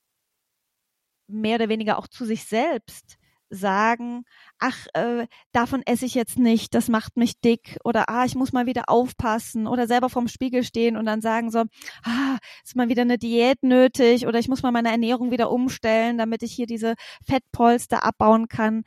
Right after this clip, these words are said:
Also wenn Kindern immer wieder quasi suggeriert wird, äh, man muss an sich arbeiten, idealerweise mit einer Ernährungsumstellung oder mit einer neuen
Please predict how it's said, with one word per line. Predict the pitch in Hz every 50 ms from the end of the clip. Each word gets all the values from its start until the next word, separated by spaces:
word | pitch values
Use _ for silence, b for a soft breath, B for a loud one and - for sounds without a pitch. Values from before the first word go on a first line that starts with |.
| B B B B B B _ _
Also | _ - 233 226 214
wenn | 233 233 226
Kindern | - 285 262 277 262 247 -
immer | 285 277 285 285 262
wieder | 226 262 254 262 247
quasi | 240 _ - 226 220 226 220 226
suggeriert | 220 220 240 196 226 220 208 220 233 269 277 262 _
wird, | - 254 247 247 240 - b b b b b b b b b _ _ _ _
äh, | - 62 - - - -
man | 226 233 226
muss | 233 254 277 - - - - - _ _ - - _ - -
an | - 208 240 233 220
sich | 220 240 - - -
arbeiten, | 180 190 190 247 269 277 277 269 269 277 - - 262 254 262 262 262 262
idealerweise | - - 240 226 214 208 214 226 226 214 196 196 202 214 233 220 226
mit | 220 220 -
einer | 196 185
Ernährungsumstellung | 196 202 208 247 247 247 247 - - 226 233 226 - - 208 208 220 214 214
oder | 208 208 202 202
mit | 202 - -
einer | 208 208
neuen | 208 208 214 220 220 214